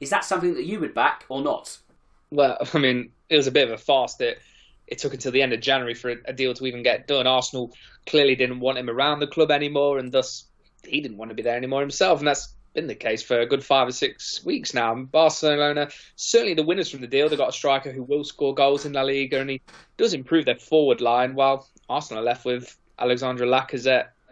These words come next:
Speaker 2: who's probably leaving the club in the summer, and the same can probably s-, be said for Eddie Nketiah as their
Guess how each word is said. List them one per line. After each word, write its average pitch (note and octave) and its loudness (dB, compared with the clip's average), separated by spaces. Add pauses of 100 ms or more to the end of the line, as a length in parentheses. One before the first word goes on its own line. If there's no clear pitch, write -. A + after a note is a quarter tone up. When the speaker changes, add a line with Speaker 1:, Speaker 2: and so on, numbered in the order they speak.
(140)
Speaker 2:
who's A#2 -8
probably A#2+ -4
leaving B2 0
the B2+ -4
club B2+ 2
in B2+ -6
the B2 -6
summer, C3 -2
and C3 -4 (440)
the - -12
same C#3 0
can A2+ -14
probably B2+ -2
s-, - -8
be - -6
said A2+ -2
for - -2
Eddie B2 2
Nketiah B2+ 0
as G#2+ -4
their B2 0